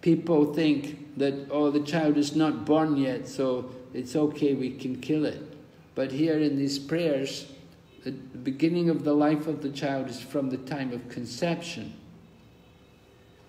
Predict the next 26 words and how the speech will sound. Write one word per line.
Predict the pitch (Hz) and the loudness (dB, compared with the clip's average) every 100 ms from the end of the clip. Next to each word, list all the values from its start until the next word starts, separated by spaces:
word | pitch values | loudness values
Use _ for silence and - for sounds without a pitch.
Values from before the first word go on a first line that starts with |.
| - - - - | -20 -20 -20 -14
So | - 143 | -2 0
the | 151 | 0
child | - 170 170 165 | 0 2 2 2
is | - | 0
ten | - 170 160 | -2 0 2
months | 160 147 | 0 0
old. | 151 147 165 190 - - - - - - | 2 4 4 0 -6 -14 -18 -20 -20 -12
For | - 175 | 4 4
this | 185 180 180 | 6 4 2
causeless | - 175 175 175 190 196 190 - | -2 2 2 0 0 2 2 0
mercy | 165 175 170 - 131 127 - - - - - | 0 0 -2 -2 0 -2 -6 -14 -16 -12 -4
of | 135 | -2
the | 147 | -2
Supreme | 139 - 147 - 165 170 | -2 -2 -4 0 0 0
Personality | 170 160 156 160 147 151 147 151 | 0 0 0 0 2 2 2 2
of | 139 123 | 0 2
Godhead, | 143 147 131 120 107 - - - - - - | 0 0 0 -2 -4 -8 -16 -20 -20 -20 -2
the | 135 143 | 0 2
friend | 143 180 190 196 | 2 2 2 4
of | 190 175 | 4 6
all | 180 180 | 6 4
fallen | - 175 180 180 170 | 4 4 4 2 0
souls, | 175 165 160 131 - - - - - - - - | 2 4 4 2 -2 -8 -12 -14 -16 -20 -20 -2
there's | 131 143 143 | 2 2 4
no | 151 151 175 | 6 8 8
way | 180 151 165 180 151 117 | 6 8 8 6 2 0